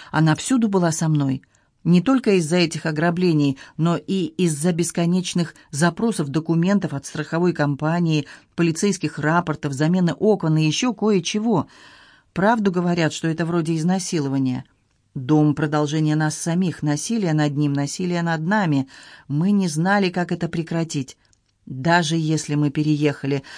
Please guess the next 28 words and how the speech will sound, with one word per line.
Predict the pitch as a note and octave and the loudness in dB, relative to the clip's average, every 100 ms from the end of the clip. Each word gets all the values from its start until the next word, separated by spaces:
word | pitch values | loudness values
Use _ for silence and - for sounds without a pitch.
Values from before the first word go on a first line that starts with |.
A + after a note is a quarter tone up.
| - | -14
они | - D3 D#3 | -2 0 2
бы | D#3+ | 2
нас | D#3+ D#3+ | 2 0
нашли. | E3 D#3+ - G3+ F3+ - _ _ _ _ _ | -2 -2 -2 -4 -6 -8 _ _ _ _ _
Мы | D3 D3 C3+ | -2 0 0
были | C#3 C#3+ C#3 | -2 -2 -2
самой | - D#3+ D#3 | -4 -2 0
богатой | D3 D3+ D3+ D3+ D#3 | 0 0 0 0 -2
семьёй | - E3+ F3+ D#3+ | 0 -2 0 0
в | D3+ | 2
Обане, | D3 C#3+ C#3+ C3+ - - _ | 2 4 2 0 -8 -20 _
и | E3 | -2
это | D#3 F3+ F3+ E3 | 0 -2 -2 -2
знали | D#3 F3+ F3+ F#3 | 0 0 0 -2
все. | - A3+ D#3+ C3 - _ _ _ - | -2 -2 -2 -4 -12 _ _ _ -8
Видели | D3 G3+ C4+ B3+ B3 | -4 -2 -2 -2 0
бы | A3+ | 0
вы | A#3 A#3+ | 0 0
всю | A3+ G#3 | -2 -4
переписку | F#3+ F#3 F3+ G#3 G3+ F#3+ | -4 -4 -4 -6 -6 -6
по | F#3 | -2
электронной | F3+ E3 G3+ G3 F3+ | -4 -2 -2 0 -2
почте, | D#3+ G3 F#3 - B2 - - - | -4 -6 -6 -8 -12 -12 -20 -12
звонки, | D3+ G3 A3+ G#3 G3+ G3 | -4 2 4 2 0 0
наши | F#3 F#3 F3 | 0 0 -2
заявления | E3 F3+ F3 G3+ F#3+ D#3+ | 0 2 2 0 0 -2
в | - | -2
полицию, | D#3+ F3 F#3+ - E3 D3+ | -2 0 -2 -2 0 0